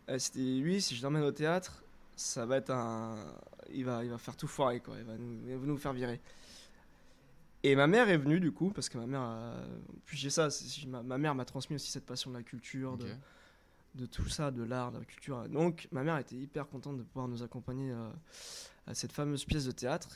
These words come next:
Speaker 1: qui était Monsieur Chasse, la première. Et waouh, en fait, je suis rentré dans, c'était le théâtre des Célestins à Lyon, donc en plus, un magnifique théâtre.
Speaker 2: Mhm.
Speaker 1: Putain, j'étais là,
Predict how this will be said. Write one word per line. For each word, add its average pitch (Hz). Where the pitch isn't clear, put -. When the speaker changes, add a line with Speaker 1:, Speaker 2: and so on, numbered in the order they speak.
Speaker 1:
qui -
était 175
Monsieur 180
Chasse, -
la 131
première. 127
Et 131
waouh, 160
en -
fait, 165
je -
suis -
rentré 127
dans, 147
c'était -
le 123
théâtre 139
des 123
Célestins 131
à 143
Lyon, 160
donc 120
en 123
plus, -
un 113
magnifique 127
théâtre. 143
Speaker 2:
Mhm. 110
Speaker 1:
Putain, 185
j'étais 127
là, 165